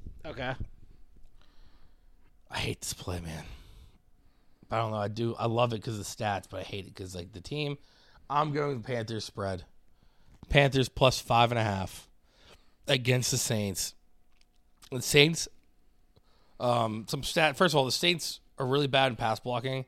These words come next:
Speaker 2: and it seems like the Panthers defense pass rush is, like, the best thing they have going for them.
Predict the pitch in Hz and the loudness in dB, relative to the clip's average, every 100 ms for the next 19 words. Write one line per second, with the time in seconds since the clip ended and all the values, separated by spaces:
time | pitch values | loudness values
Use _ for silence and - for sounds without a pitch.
0 | - - _ _ _ - 123 120 117 120 | -12 -20 _ _ _ -12 -4 0 0 -2
1 | 117 - 131 123 120 120 104 120 117 107 | -4 -4 -2 0 0 -4 -4 -4 -4 -4
2 | 110 120 117 110 - - - 123 117 - | -4 -2 -4 -4 -8 -10 -8 -2 -2 -2
3 | 123 117 117 104 101 92 107 101 113 101 | -2 -2 -2 -6 -6 -6 -4 -2 -4 -8
4 | - 107 104 - 104 110 110 107 117 123 | -8 -6 -6 -6 -6 -8 -10 -10 -6 -6
5 | 120 | -6